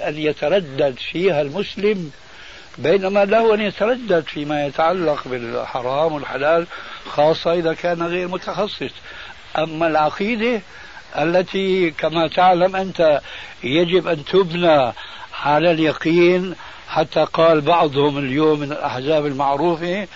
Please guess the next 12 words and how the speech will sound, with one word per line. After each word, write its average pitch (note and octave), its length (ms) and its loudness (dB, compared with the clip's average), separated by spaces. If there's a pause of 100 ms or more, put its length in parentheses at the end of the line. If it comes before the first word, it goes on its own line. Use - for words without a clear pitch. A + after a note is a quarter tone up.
(400)
أن D3 200 -6
العقيدة C#3+ 600 -4 (120)
لا E3+ 40 2
تبنى C#3 380 -8
على C3+ 200 -2
الحديث B2+ 460 -8
الصحيح، A#2+ 540 -8 (880)
لأن C#3 280 -4
الحديث C#3 380 -6
الصحيح C3 440 -6
يفيد B2 280 -8
الظن، D#3 560 0